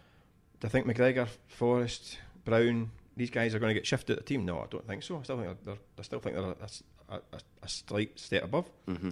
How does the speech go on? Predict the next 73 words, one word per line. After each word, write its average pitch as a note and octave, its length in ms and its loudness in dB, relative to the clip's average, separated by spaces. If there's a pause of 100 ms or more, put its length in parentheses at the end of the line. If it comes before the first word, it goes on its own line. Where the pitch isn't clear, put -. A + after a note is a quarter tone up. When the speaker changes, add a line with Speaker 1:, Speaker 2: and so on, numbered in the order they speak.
Speaker 1:
But - 100 4
they're, B2+ 100 4 (140)
they're A#2 180 4
on D3 80 6
their G2+ 100 2
knees. F#3+ 260 2
They C3+ 80 -4
can, B2 160 -4 (160)
you D#3+ 100 -8
can C#3+ 160 -4
see C#4 200 0
it. - 180 -8
We've - 100 -8
seen D4+ 120 -4
it B3 80 -2
for - 80 -2
the F2 60 2
last F2 260 -2 (180)
six - 240 -8
months. - 260 -2
Speaker 2:
Mm-hmm. F2+ 180 -6 (880)
Right, A#2+ 120 6
there C3+ 100 10
was D3 380 12 (200)
some G#2+ 260 0
unfortunate. G#2 640 0 (140)
It D2+ 360 -16
was, - 240 -10
it - 60 -14
was - 160 -10
an D#2 60 -2
Old D#2 140 -2
Firm D2+ 200 -2
game. D2 180 0
I D2+ 120 -2 (180)
can't D#2+ 180 -2
even D#2 200 -2
believe D#2 240 0
that D#2 80 -2
I'm D#2+ 80 -4
gonna D#2+ 180 -2
say G#2+ 160 6
it, G2 100 8
but F#2+ 80 4
of G2 140 0
course A2+ 240 4
there G#2 100 2
was F#2+ 220 4
some F2+ 360 2 (480)
unfortunate G#2+ 600 6
singing, D#3+ 500 6
uh, F#2+ 460 4
heard G2 240 0
today G2+ 380 4
from F#2+ 320 0
the F2 40 2
Rangers G2 300 4
fans. F#2+ 720 2
They, E2+ 160 0
they E2 140 -2
went F#2+ 340 0
through F2 180 2
a D#2+ 40 4
wee F2 100 2
period E2+ 320 0
about D2 200 -2
two F2+ 140 0
minutes E2+ 280 0
in E2+ 40 -2
that E2 140 -4
second E2 240 -2
half E2 300 -4
where D#2+ 120 0